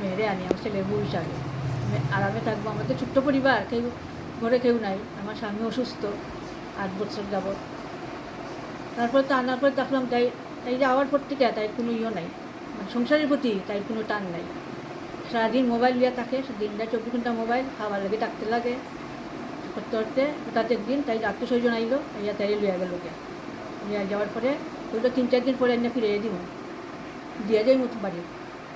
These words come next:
তিন চার দিন পরে আমরা থানার থেকে কল আইলো যে, "আপনারা এই করছেন, তাড়াতাড়ি আন থানা।" থানার গেছি পরে বললো যে, "আপনার বিরুদ্ধে আপনার বউয়ে বিরুদ্ধে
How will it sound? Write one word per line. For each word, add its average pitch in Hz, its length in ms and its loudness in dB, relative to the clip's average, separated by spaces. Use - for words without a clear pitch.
তিন 233 160 -2
চার 262 120 8
দিন 277 180 2
পরে 269 160 8
আমরা 233 220 2
থানার 214 240 -2
থেকে 233 220 0
কল 208 160 0
আইলো 175 220 -4
যে, 202 60 -2
"আপনারা 196 400 0
এই 190 140 -2
করছেন, 190 300 -4
তাড়াতাড়ি 226 340 2
আন 180 160 0
থানা।" 165 180 -4
থানার 214 240 -4
গেছি 254 260 2
পরে 277 160 6
বললো 220 240 -4
যে, 233 60 0
"আপনার 214 560 -4
বিরুদ্ধে 208 280 -4
আপনার 202 300 -4
বউয়ে 220 260 2
বিরুদ্ধে 208 380 -2